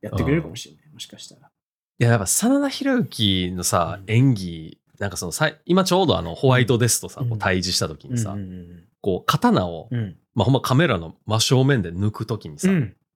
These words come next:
Speaker 2: 昔の子供、自分の子供とか、
Speaker 1: うん。
Speaker 2: あと、
Speaker 1: うん。
Speaker 2: まあ、それ亡くなっちゃった、あの、妻の顔とかがさ、
Speaker 1: はいはいはい。
Speaker 2: こう、フラッシュバックで入って、
Speaker 1: うん。はいはいはいはい。
Speaker 2: のところのあの、剣の抜くところめっちゃ良かった。
Speaker 1: うん。うん、かっこいい。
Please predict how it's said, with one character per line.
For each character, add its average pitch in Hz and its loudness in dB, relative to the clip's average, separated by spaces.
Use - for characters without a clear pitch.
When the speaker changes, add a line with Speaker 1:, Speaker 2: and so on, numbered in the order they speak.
Speaker 2:
昔 135 2
の 131 4
子 135 2
供、 120 2
自 104 0
分 107 2
の 104 0
子 123 2
供 110 4
と 87 -10
か、 69 -10
Speaker 1:
う 147 2
ん。 120 0
Speaker 2:
あ 90 -2
と、 87 2
Speaker 1:
う 80 2
ん。 156 4
Speaker 2:
ま 95 2
あ、 78 0
そ 92 -6
れ 87 -6
亡 113 4
く 123 2
な 117 4
っ - -20
ち - 0
ゃ 117 4
っ - -12
た、 90 -2
あ 90 -10
の、 80 -12
妻 120 4
の 76 -10
顔 104 2
と 92 -6
か 82 -12
が 73 -16
さ、 - -12
Speaker 1:
は 80 -18
い - -20
は - -
い - -
は - -20
い。 - -20
Speaker 2:
こ 101 -4
う、 - -6
フ - -2
ラ 101 4
ッ - -4
シ - 0
ュ 98 -4
バ 107 -2
ッ - -12
ク - -12
で 82 -8
入 95 0
っ 85 -10
て、 76 -14
Speaker 1:
う 120 0
ん。 - 0
は 107 2
い 95 -4
は 87 -12
い - -10
は 92 -10
い 85 -14
は 90 -18
い。 - -20
Speaker 2:
の 120 4
と 139 0
こ 135 4
ろ 120 6
の 113 4
あ 107 4
の、 104 0
剣 117 2
の 82 -8
抜 110 0
く 107 -6
と 101 -4
こ 101 0
ろ 98 2
め 82 -4
っ - -12
ち - 0
ゃ 90 2
良 95 2
か 95 -4
っ 92 -10
た。 - -18
Speaker 1:
う - 0
ん。 196 4
う 156 4
ん、 127 0
か - -2
っ - -14
こ 131 0
い 107 0
い。 - -10